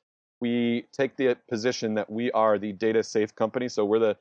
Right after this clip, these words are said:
we're the company that does not want to collect your data and aggregate that and then give that to all your competitors. You own your data,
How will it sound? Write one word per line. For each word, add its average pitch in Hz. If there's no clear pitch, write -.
we're 131
the 143
company 135
that 120
does 110
not 127
want 127
to 113
collect 120
your 117
data 110
and 101
aggregate 107
that 101
and 98
then 95
give 104
that 101
to 95
all 98
your 90
competitors. 123
You 165
own 160
your 147
data, 131